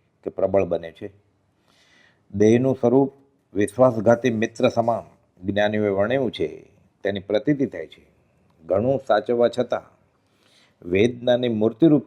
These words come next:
તેનો સ્વભાવ કૂતરાની પૂંછડી સમાન ટાળ્યો ટળતો નથી, એમ પૂજ્ય બ્રહ્મચારીજી બોધે છે. શરીરનો સ્વભાવ અનિત્ય, અસાર સ્વરૂપ સમજાતા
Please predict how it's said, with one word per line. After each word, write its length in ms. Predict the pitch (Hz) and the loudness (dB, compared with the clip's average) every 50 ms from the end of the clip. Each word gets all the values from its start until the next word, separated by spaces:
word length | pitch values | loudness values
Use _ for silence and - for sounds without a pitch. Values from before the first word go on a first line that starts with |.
| - | -2
તેનો 200 | - 110 107 104 | -2 -2 -2 -2
સ્વભાવ 500 | 92 - 104 101 98 120 117 98 78 - - _ _ _ _ _ _ _ _ _ _ _ _ _ _ _ _ _ _ _ _ _ _ _ _ | -2 -2 -2 2 2 2 2 2 0 -4 -12 _ _ _ _ _ _ _ _ _ _ _ _ _ _ _ _ _ _ _ _ _ _ _ _
કૂતરાની 440 | - 110 110 - 113 113 110 113 107 | -2 -2 0 2 2 2 2 2 -2
પૂંછડી 380 | - - 107 104 - 139 160 147 | -4 -6 -6 -2 2 2 2 4
સમાન 340 | - 113 101 92 90 87 85 82 80 _ _ _ | 2 -2 -2 -4 -4 -6 -8 -12 -20 _ _ _
ટાળ્યો 240 | - 95 101 104 98 | 2 4 4 2 0
ટળતો 440 | 95 - 92 92 95 92 - 120 123 | 0 -2 -2 -2 -2 0 0 0 2
નથી, 480 | 120 135 135 - 120 87 80 78 - _ _ _ _ _ - | 2 0 0 0 0 -2 -2 -6 -14 _ _ _ _ _ -8
એમ 140 | 92 101 98 | -8 -8 -4
પૂજ્ય 300 | - 101 95 90 98 95 | -6 -6 -4 -2 -4 -2
બ્રહ્મચારીજી 580 | 85 92 95 95 95 92 98 95 95 87 87 | -2 -2 -4 -4 -4 -4 -4 -4 -4 -4 -6
બોધે 340 | 87 85 82 80 78 85 82 | -8 -8 -8 -6 -4 -4 -4
છે. 220 | - - 101 98 - _ _ _ _ _ _ _ _ _ _ _ _ _ _ _ _ _ _ _ _ _ _ _ _ _ _ _ - | -4 -8 -12 -14 -14 _ _ _ _ _ _ _ _ _ _ _ _ _ _ _ _ _ _ _ _ _ _ _ _ _ _ _ -2
શરીરનો 400 | - 117 113 120 120 117 123 120 | 0 0 2 2 0 0 -2 -2
સ્વભાવ 440 | - - 110 101 107 113 120 123 123 | 0 0 2 4 6 6 6 4 4
અનિત્ય, 760 | - - - 107 110 113 107 - _ _ - 123 123 123 120 - _ _ _ _ _ _ _ _ - | 0 -2 -2 -2 -2 -4 -6 -10 _ _ 0 0 0 -2 -4 -10 _ _ _ _ _ _ _ _ -6
અસાર 300 | 101 - - 123 127 127 | -2 0 4 4 4 2
સ્વરૂપ 340 | 117 - 123 117 117 107 - - | 2 -2 -2 0 0 -2 -2 -4
સમજાતા 580 | 107 107 113 113 131 135 135 - 90 80 76 | -4 -4 2 4 4 4 4 0 -6 -8 -10